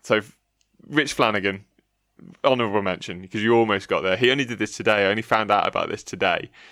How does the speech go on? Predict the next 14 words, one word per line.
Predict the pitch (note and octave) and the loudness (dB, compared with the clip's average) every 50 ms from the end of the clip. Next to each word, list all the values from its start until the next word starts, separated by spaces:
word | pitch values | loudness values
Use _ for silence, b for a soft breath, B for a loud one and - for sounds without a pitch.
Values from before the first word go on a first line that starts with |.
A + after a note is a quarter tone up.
| B B _ | B B _
just | - A#2+ A2+ - | 0 0 0 0
before | A#2 A2 - A2+ G#2+ | -4 -4 -2 0 0
we | G2+ F#2+ | 0 0
started | - G#2 G2 F#2+ G2 | 0 -2 -2 -2 -4
recording. | G2 - - A2 G2+ F#2+ F#2 F#2 F#2 G2 _ B B B B B B B B B B B B | -6 -2 -2 0 0 0 -2 -4 -6 -10 _ B B B B B B B B B B B B
Fifty-six-year-old | - D#3 D3+ - - C#3 - D3 - - - A#2 A2+ A2+ G#2+ G2+ | -2 -2 0 0 -2 -2 0 0 0 0 2 4 4 4 2 2
Rich | A#2 - - - | 0 -2 -2 -2
Flanagan | - B2 A2 G#2 G2+ G2 G2 G2 G2+ G2+ - _ - | 0 0 0 2 2 0 0 0 -2 -4 -8 _ -20
broke | A2 G#2+ G#2 B2 C3 C3+ - | -14 -2 0 0 0 0 0
the | C#3+ C3+ | 0 2
record | A#2+ A#2 A#2 - A#2 G#2 G#2 G#2 | 2 2 2 0 0 0 0 0
for | - - A#2 | -2 -4 -4
the | G2+ G#2+ | -2 -2
longest | G#2+ A2 A#2 B2 C3 C3 B2 B2+ B2 - | 0 2 2 0 0 -2 -4 -4 -6 -6